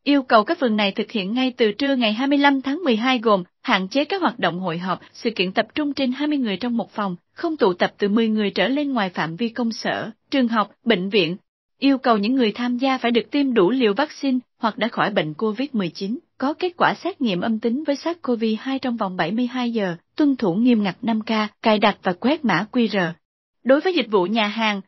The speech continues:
quán ăn, uống không phục vụ tại chỗ, chỉ bán hàng mang về, đóng cửa trước hai mươi mốt giờ hàng ngày,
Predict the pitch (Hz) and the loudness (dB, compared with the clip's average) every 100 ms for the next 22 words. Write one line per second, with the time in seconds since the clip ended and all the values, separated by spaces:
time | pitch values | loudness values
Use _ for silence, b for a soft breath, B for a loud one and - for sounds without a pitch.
0 | - 294 381 285 277 254 - 269 370 339 | 2 2 4 2 2 0 -2 -2 0 -4
1 | 294 247 - 190 170 180 165 - 175 139 | -4 -4 0 -2 0 -4 -4 -4 -4 -4
2 | 269 _ - 226 240 311 262 185 214 208 | -8 _ -2 0 2 0 -2 -2 -4 -2
3 | 202 185 170 - 220 269 339 185 202 302 | -2 -2 -4 -2 -2 -2 2 2 2 -2
4 | 349 269 247 247 339 247 202 180 170 180 | -2 2 4 4 0 0 0 -2 -6 -6
5 | 175 | -6